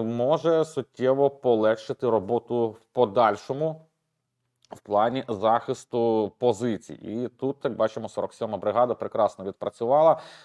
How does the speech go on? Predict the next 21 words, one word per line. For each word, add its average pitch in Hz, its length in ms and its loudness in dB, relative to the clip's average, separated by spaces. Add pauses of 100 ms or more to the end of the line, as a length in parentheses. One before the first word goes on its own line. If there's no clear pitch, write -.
(120)
знищивши 98 1120 -2
техніку 156 460 -4
пачками, 143 640 0
ну 127 220 -4
і 113 200 -2
окупантів 110 720 -2
в - 80 -20
тому 110 380 -4
числі. 110 600 -8 (400)
Надскладна 139 560 2
робота, 139 800 6
працювали 104 1080 2
тут, - 240 -10
е, 104 160 0
хлопці 110 440 -6
із 98 340 -6
Strike 117 240 4
Drones 104 260 -6
Company, 156 800 0
Ignis 101 720 -4
Vindicta 160 580 0